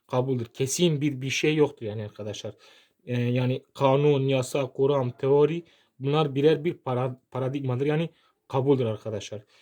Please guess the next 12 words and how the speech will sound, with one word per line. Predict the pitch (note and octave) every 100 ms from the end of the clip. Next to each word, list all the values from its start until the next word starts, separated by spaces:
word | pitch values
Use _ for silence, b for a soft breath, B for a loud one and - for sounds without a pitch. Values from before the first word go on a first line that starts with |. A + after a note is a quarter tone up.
| b b
Yani | B2+ C3
bunlar | C#3 E3 D#3
çürütülebilir. | - C#3+ - D#3 C#3 C3+
İlerideki | B2 B2+ C3 B2+ B2 C#3+
zamanlarda | C3+ C3+ C3 B2+ C3+ B2+
yasa, | B2+ A#2+ D3 C3+
kanun, | B2+ B2+ C3+ C3+ C3 _ _
teori, | C3 C3+ C3 C3 B2+ b b b _
işte | C3 B2 -
kuramların | - C3 B2+ B2+ C3
hepsi | C3 - A#2
çürütülebilir. | A#2+ A#2 B2+ A#2+ - -